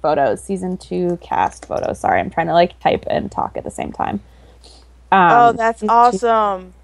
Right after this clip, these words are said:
Speaker 1: cast
Speaker 2: I hope they,
Speaker 1: photos.
Speaker 2: I hope they make her even more awesome.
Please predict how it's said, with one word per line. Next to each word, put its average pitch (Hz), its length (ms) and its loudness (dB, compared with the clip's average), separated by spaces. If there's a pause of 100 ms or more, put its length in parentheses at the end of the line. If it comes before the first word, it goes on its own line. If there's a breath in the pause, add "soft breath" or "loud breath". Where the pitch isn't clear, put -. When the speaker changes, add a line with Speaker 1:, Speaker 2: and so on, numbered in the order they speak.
Speaker 1:
cast 170 280 0
Speaker 2:
I 220 60 4
hope 214 160 6
they, 226 60 8
Speaker 1:
photos. 202 920 2
Speaker 2:
I 226 120 -2
hope 233 320 -2
they 262 160 -6
make 226 220 -6
her 214 200 0
even 196 460 -6
more 190 260 -2
awesome. 208 600 -2